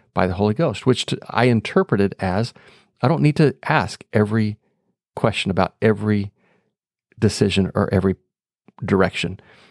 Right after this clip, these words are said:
that I might consider. And if I am, uh, following the right path, then, then I'll feel pretty much the <laughs> same because I have constant companionship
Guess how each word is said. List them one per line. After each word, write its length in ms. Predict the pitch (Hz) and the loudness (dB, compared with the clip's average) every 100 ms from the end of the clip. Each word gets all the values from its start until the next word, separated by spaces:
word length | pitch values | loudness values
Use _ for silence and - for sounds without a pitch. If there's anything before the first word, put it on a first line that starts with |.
| _ | _
that 100 | - | 0
I 60 | 101 | 2
might 180 | 95 95 | 2 -2
consider. 420 | 92 - 90 - | -2 -2 -2 -2
And 120 | 107 104 | 0 2
if 120 | 113 | 2
I 340 | 104 104 98 - _ _ _ | 2 2 -2 -8 _ _ _
am, 460 | 104 95 92 92 - | 0 2 0 -2 -4
uh, 140 | - 98 | -4 -2
following 320 | - 110 113 | 2 2 4
the 80 | 110 | 4
right 140 | 113 | 2
path, 240 | - 156 - | 0 -4 0
then, 220 | 156 143 - | 0 0 -2
then 300 | 123 143 - | 0 2 0
I'll 200 | - 123 | 0 0
feel 520 | 120 - 104 101 117 139 _ _ _ _ _ _ _ _ _ _ _ _ _ _ _ _ - | 0 -2 0 0 0 -6 _ _ _ _ _ _ _ _ _ _ _ _ _ _ _ _ -2
pretty 180 | 107 104 | 0 2
much 140 | 110 | 2
the 80 | 131 | 0
<laughs> 0 | |
same 360 | - 147 - | 0 0 0
because 280 | 110 104 107 | 0 2 2
I 60 | 101 | 2
have 140 | 104 | 2
constant 340 | - 104 - - | 0 -2 -2 -6
companionship 580 | 98 98 98 - 95 | -2 0 0 0 -2